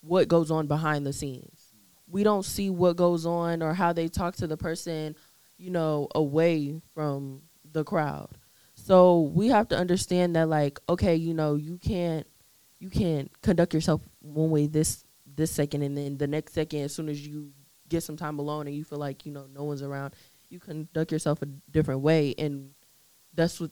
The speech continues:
they do. Some people do, they judge. And that's, I feel like that's one of the reasons why peop-, why kids and teenagers in our generation, they do not feel comfortable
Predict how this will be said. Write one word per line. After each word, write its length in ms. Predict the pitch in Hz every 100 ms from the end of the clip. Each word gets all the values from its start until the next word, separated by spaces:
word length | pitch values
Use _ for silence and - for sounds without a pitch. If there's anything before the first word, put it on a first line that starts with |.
| -
they 180 | 156 151
do. 420 | 190 254 185 208
Some 260 | - 196 214
people 260 | 202 196
do, 200 | 190 208
they 220 | 165 160
judge. 600 | 160 160 151 - - - _ _ _ _ _ _ _ _ _
And 220 | 180 170 160
that's, 340 | 190 214 -
I 120 | 180 190
feel 140 | 208
like 160 | 170 170
that's 220 | 165 -
one 180 | 175 180
of 60 |
the 100 | 156
reasons 380 | 156 185 180 165
why 160 | 156 147
peop-, 280 | - 175 -
why 360 | 156 151 147 131 - _ _ _ -
kids 500 | 165 160 190 - - _
and 400 | 160 151 143 147
teenagers 520 | - 180 170 170 156
in 80 | 151
our 160 | 147 156
generation, 640 | 160 156 151 151 165 147
they 160 | 147 151
do 120 | 156
not 280 | 147 143 -
feel 140 | 135
comfortable 600 | - 180 185 147 139 147